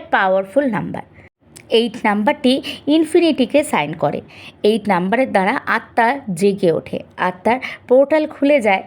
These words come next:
এবং সেই পোর্টাল দিয়ে তার প্রবেশ হয় তার নির্ধারিত কসমিক ওয়ার্ল্ডে। এই বছর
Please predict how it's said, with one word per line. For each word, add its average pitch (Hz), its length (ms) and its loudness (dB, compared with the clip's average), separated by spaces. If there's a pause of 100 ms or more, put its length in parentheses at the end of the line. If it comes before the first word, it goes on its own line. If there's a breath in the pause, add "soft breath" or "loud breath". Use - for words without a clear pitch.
(120)
এবং 214 280 2
সেই 220 160 0
পোর্টাল 214 480 2
দিয়ে 202 180 -2
তার 180 160 0
প্রবেশ 196 440 0 (100)
হয় 175 140 0 (300 loud breath)
তার 226 280 0 (480 loud breath)
নির্ধারিত 240 680 0 (220)
কসমিক 208 400 -2 (220)
ওয়ার্ল্ডে। 165 380 -4 (1080)
এই 285 180 2
বছর 214 380 0